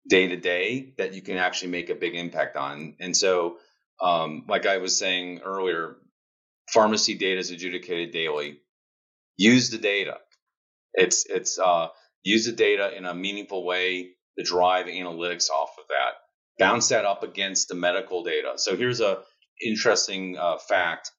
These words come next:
is that, um, uh, here is, uh, amongst, uh, so maybe, maybe the only organization or amongst the only very few organizations in the, in the world that actually can take, um, medical data,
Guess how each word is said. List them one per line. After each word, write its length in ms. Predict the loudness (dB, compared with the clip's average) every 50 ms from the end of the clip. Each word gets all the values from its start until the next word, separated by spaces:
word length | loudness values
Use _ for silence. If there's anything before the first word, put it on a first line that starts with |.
| _ _ _ -8
is 160 | -6 -4 0
that, 300 | 2 4 4 4 2 0 -2 -4 -2
um, 360 | -2 -2 -4 -6 -10 -16 -18 _ _ _ _ -4 0
uh, 300 | 0 2 2 0 -2 -4 -8 _ _ -8 -6 -6
here 520 | -4 -4 -2 0 2 4 6 6 4 4 0
is, 360 | -2 -6 -6 -6 -6 -8 _ _ -2 0
uh, 160 | 0 2 0 0 -2 -4
amongst, 500 | -4 -2 -4 -2 -2 -2 -2 -4 -4 -8 _ _ _ _ _ _ 0 2
uh, 200 | 2 2 2 0 -4 -6 -10 _ _ -20 -20 _ _ _ _ _
so 220 | -2 -2 -2 -2 0
maybe, 280 | 0 2 2 0 0 -2
maybe 280 | -4 -2 -2 0 -2 -2
the 100 | 0 0
only 240 | 0 0 0 -2 -2
organization 640 | -2 -4 -4 -6 -6 -6 -6 -4 -4 -4 -6 -6 -6
or 80 | -6
amongst 300 | -4 -4 -4 -2 -2 -4
the 60 | -4 -4
only 420 | -4 -4 -4 -6 -6 -6 -8 _ _ _ _ _ 4
very 180 | 4 4 4
few 160 | 2 -2 -4 -4
organizations 600 | -4 -4 -4 -4 -4 -4 -4 -4 -6 -6 -8 -6
in 80 | -6 -6
the, 180 | -6 -8 -8 -10
in 80 | -12 -12
the 80 | -8 -2
world 500 | 4 6 6 6 6 4 0 -4 -8 -14 _ _ _ -20 -20 -20 _ _ 0
that 100 | 4 4
actually 320 | 4 4 4 0 -2 -2
can 220 | -4 -6 -8 -8 -6
take, 320 | -2 -2 -2 -2 -2 -6 -16 _ _ _ _ _ _ _ _ _ _ _ _ _ 6
um, 420 | 6 6 6 4 2 -2 -6 -10 -10
medical 460 | -4 0 2 4 4 2 0 -2 -2 0
data, 480 | 2 2 2 2 2 0 0 0 -2